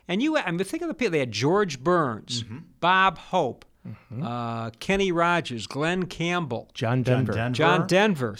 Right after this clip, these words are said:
Speaker 1: yeah.
Speaker 2: Steve Lawrence and Edie Gourmet, I think.
Speaker 1: Yes,
Speaker 3: Yes.
Speaker 1: yes.
Speaker 2: Mm-hmm.
Speaker 1: I mean, they brought in unbelievable people. Bob Hope twice.
Speaker 2: Mm-hmm.
Speaker 3: And that second time that Bob came in, Linda Carter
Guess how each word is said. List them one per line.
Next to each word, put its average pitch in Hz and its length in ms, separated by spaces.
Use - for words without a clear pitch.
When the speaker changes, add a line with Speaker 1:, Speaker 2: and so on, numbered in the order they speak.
Speaker 1:
yeah. 180 200
Speaker 2:
Steve 147 340
Lawrence 147 400
and 135 80
Edie 135 160
Gourmet, 123 400
I 214 40
think. - 120
Speaker 1:
Yes, 180 300
Speaker 3:
Yes. 240 360
Speaker 1:
yes. - 380
Speaker 2:
Mm-hmm. 127 240
Speaker 1:
I 147 80
mean, 151 160
they 226 140
brought 185 300
in 151 120
unbelievable 147 680
people. 156 400
Bob 170 320
Hope 208 200
twice. 180 480
Speaker 2:
Mm-hmm. 117 340
Speaker 3:
And 156 120
that 147 140
second 208 380
time 160 180
that 107 140
Bob 175 260
came 120 220
in, 120 200
Linda 151 260
Carter 123 580